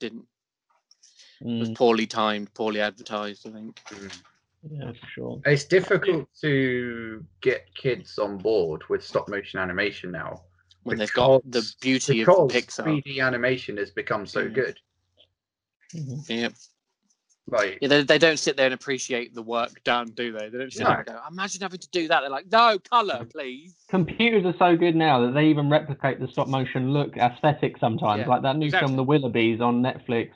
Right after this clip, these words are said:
Speaker 2: that
Speaker 1: Yeah.
Speaker 2: Ricky Gervais has produced. Um, it looks like, I thought it was stop motion, and then I
Speaker 1: It's
Speaker 2: looked it
Speaker 1: not.
Speaker 2: up, and it was C G I.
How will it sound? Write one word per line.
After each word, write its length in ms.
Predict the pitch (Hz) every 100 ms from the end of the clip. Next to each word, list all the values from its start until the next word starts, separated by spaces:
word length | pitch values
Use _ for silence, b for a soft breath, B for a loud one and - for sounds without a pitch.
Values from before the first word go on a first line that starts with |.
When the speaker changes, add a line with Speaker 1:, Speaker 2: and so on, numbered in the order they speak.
| _
Speaker 2:
that 120 | 123
Speaker 1:
Yeah. 120 | 131
Speaker 2:
Ricky 180 | 123 120
Gervais 300 | 113 123 127 -
has 100 | 113
produced. 480 | 120 110 104 117 123 _ b b _ -
Um, 480 | 120 120 120 120 123
it 340 | 143 139 139
looks 200 | 156 160
like, 140 | 139 131
I 80 | 143
thought 160 | 143 139
it 20 |
was 60 | 123
stop 160 | 180
motion, 380 | 127 110 - 101
and 100 | 98
then 80 | 123
I 80 | 123
Speaker 1:
It's 80 |
Speaker 2:
looked 140 | 127 131
it 100 | 123
Speaker 1:
not. 140 | 131
Speaker 2:
up, 80 | 110
and 80 | 113
it 40 |
was 140 | 110 113
C 140 | 127
G 120 | 117
I. 260 | 127 107 -